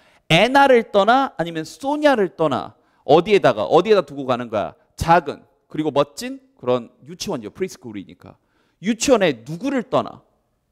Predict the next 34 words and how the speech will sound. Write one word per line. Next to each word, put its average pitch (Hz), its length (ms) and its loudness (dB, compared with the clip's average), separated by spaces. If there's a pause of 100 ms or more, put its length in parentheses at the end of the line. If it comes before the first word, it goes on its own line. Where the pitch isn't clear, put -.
(140)
애를 330 220 -2
남겨놓는 233 480 -4
거 208 80 -10
아니야? 170 220 -12
그렇지. 120 680 -18
이해되니? 185 380 2
그러니까 123 240 -2
여기는 151 200 0
당연히 151 300 -4 (240)
애나를 208 380 6
남겨놔야 160 460 2
돼, 196 160 4
소니아를 220 380 2
남겨놔야 147 480 -2
돼, 117 140 0 (160)
엄마를 190 340 0
남겨놔야 170 320 -2
돼, 170 140 0
애를 175 140 0
남겨놔야 135 380 -2
돼. 95 160 -6 (260)
애를 196 180 0
남겨놔야 147 380 -6
되겠지. 117 300 -8
그러니까 131 120 2
여기다가, 147 280 2
여기다가는 135 380 -2 (220)
이렇게 - 140 -2
뭐 117 180 -8
애나 143 340 4
이렇게, 104 320 -2
이렇게 104 220 -10
써놓-, 151 340 -4
다 110 200 -6